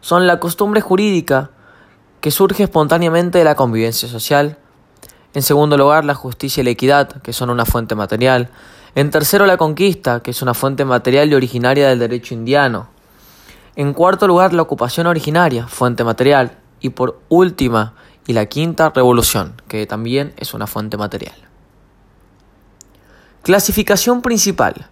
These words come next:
formales y materiales. Las fuentes formales,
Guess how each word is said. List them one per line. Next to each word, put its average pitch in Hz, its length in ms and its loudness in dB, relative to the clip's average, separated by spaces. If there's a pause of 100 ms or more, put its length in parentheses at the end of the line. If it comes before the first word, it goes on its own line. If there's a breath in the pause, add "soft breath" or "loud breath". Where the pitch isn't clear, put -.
(480 soft breath)
formales 170 800 0
y 165 120 -8
materiales. 151 800 -2 (340 soft breath)
Las 156 160 0
fuentes 196 280 0
formales, 202 720 0